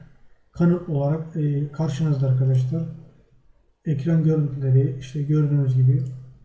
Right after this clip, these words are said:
şöyle bakın arkadaşlar. Videonun başında sizden üç bin dokuz yüz doksan üç saat olarak göstermiştim. Burada da görüyorsunuz arkadaşlar.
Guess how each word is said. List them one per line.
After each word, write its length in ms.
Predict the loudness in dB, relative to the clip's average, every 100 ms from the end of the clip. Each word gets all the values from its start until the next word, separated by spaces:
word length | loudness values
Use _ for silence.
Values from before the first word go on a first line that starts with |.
| -20 -20 _
şöyle 460 | -8 -2 0 -2 -4 -10 -20 _ _ _ _ -20 _ _ -6
bakın 280 | -6 -2
arkadaşlar. 800 | -2 0 0 0 -2 -4 -8 -14 -20 _ _ _ _ -4
Videonun 460 | 0 2 4 4
başında 280 | 2 2 0
sizden 240 | 0 -2 -4 -6 -12 -12 -14 -10
üç 260 | -8 -4
bin 140 | 0 2
dokuz 280 | 0 -2
yüz 300 | -2 -4 -8 -16 -20 _ _ -20 -20 _ _ _ _ _ _ -2
doksan 380 | -2 0 0
üç 80 | 0
saat 400 | -4 -4 -4 -4
olarak 320 | -2 -2 -2
göstermiştim. 720 | -4 -4 -2 0 0 0 -4 -6 -12 -20 _ _
Burada 320 | -2 2 2
da 220 | 2 -2 -6 -8
görüyorsunuz 500 | -2 0 0 0 -2
arkadaşlar. 720 | 0 0 0 0 -4 -8 -20